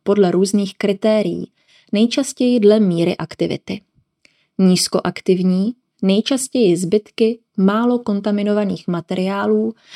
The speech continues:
typicky odpady z nemocnic, které vznikají při aplikaci radiofarmak nebo při použití radiodiagnostických metod. Středně aktivní, více kontaminované materiály s větším obsahem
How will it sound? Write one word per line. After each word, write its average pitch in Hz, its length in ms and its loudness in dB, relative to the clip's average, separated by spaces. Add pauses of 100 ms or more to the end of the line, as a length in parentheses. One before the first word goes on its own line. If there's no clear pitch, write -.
(140)
typicky - 480 0
odpady 196 540 0
z 220 80 -4
nemocnic, 190 680 0
které 254 340 -4
vznikají 214 580 0
při - 240 -8
aplikaci 220 680 -4
radiofarmak 190 840 -2 (460)
nebo 262 220 2
při - 180 -2
použití 214 800 0
radiodiagnostických 185 1700 -2
metod. 170 360 -6 (1200)
Středně 233 440 0
aktivní, 190 580 -2 (600)
více 196 380 0
kontaminované 214 840 0
materiály 226 800 0
s - 120 -8
větším 214 480 0
obsahem 220 600 -2